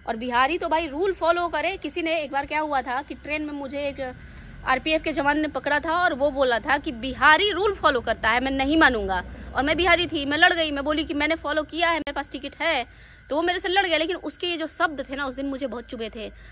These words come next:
आज मैं उसको appreciate करती हूँ, बिल्कुल सही बात बोला है। और मैं भी बोलूँगी, being a बिहारी बोलूँगी कि यहाँ five star hotel वाला भी rule follow नहीं करता है। उसके यहाँ के खाने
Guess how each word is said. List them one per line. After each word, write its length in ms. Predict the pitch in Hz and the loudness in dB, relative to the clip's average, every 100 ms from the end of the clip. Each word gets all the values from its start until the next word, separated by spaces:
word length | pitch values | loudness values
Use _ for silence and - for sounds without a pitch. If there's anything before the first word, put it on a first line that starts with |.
| - | 0
आज 140 | 262 | 2
मैं 80 | 277 | 2
उसको 240 | 269 - | -4 -2
appreciate 520 | 285 269 254 262 262 - | -4 -4 -8 -4 -4 -4
करती 260 | 233 269 | -8 -6
हूँ, 100 | 269 | -8
बिल्कुल 240 | 240 233 277 | -8 -8 -8
सही 280 | 269 254 | -6 -4
बात 200 | 240 220 | -2 -2
बोला 240 | 202 220 233 | -2 -4 0
है। 100 | 302 | 4
और 120 | 320 | 2
मैं 180 | 294 247 | 2 -2
भी 100 | 254 | -4
बोलूँगी, 360 | 233 214 220 202 | -4 -4 -6 -6
being 240 | 269 294 | -2 -2
a 60 | 285 | -2
बिहारी 320 | 269 269 311 | -2 0 -2
बोलूँगी 440 | 247 247 294 311 403 - - - | -2 -2 0 -2 -4 -8 -12 -2
कि 60 | 339 240 | -2 0
यहाँ 360 | 233 240 302 403 494 - - | -2 2 6 6 4 -2 -6
five 360 | 254 302 427 403 | 4 6 6 2
star 260 | 381 330 | 6 6
hotel 320 | 302 277 311 | 6 2 2
वाला 260 | 277 254 233 | 4 4 2
भी 160 | 285 370 | 0 -2
rule 180 | 330 254 | -2 -6
follow 300 | 254 254 294 | -4 -2 -2
नहीं 260 | 220 262 339 | -4 -4 -2
करता 300 | 269 240 240 | -2 -2 -2
है। 100 | 226 | -2
उसके 240 | 233 302 | -4 -4
यहाँ 240 | 277 269 | -2 -2
के 120 | 277 277 | -2 -6
खाने 380 | - 247 262 | -2 0 2